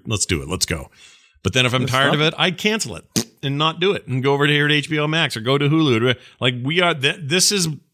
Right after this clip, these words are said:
Speaker 1: where we have the most choice. It may seem like there's a lot of choices, and that may seem bad to some people. I disagree. You get to do what you wanna do. You make the call. And in this situation, yes, you're locking yourself into two years of that.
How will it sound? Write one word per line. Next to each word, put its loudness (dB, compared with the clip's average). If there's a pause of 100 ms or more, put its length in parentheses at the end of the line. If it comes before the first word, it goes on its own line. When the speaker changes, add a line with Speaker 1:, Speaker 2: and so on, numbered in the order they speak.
(220)
Speaker 1:
where 2
we 2
have 2
the -2
most 0
choice. 2 (180)
It -6
may 2
seem 2
like 0
there's -4
a -6
lot 0
of -4
choices, -4 (160)
and -4
that -2
may 0
seem 0
bad 0
to 0
some 0
people. -4 (320)
I -2
disagree. -2
You -4
get 0
to -10
do 2
what 0
you -2
wanna 0
do. 0 (340)
You -2
make 2
the -8
call. 0 (240)
And -2
in -2
this 2
situation, 2 (460)
yes, 0
you're 2
locking 0
yourself 2
into 2
two 2
years 4
of 0
that. -4